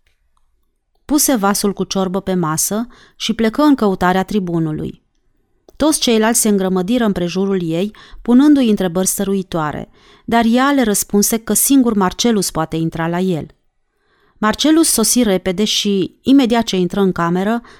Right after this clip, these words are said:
îl apucă pe Demetrius de mâini. „Petru te-a adus înapoi!” exclamă el cu glasul sfios.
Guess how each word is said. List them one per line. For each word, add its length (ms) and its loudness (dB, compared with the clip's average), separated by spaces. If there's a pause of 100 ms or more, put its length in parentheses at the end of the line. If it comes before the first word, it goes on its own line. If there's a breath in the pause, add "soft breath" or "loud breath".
îl 160 0
apucă 360 0
pe 120 0
Demetrius 540 0
de 100 0
mâini. 400 -4 (1300)
„Petru 300 2
te-a 200 2
adus 280 0
înapoi!” 500 2 (800)
exclamă 560 0
el 280 0
cu 140 -8
glasul 400 -2
sfios. 640 -4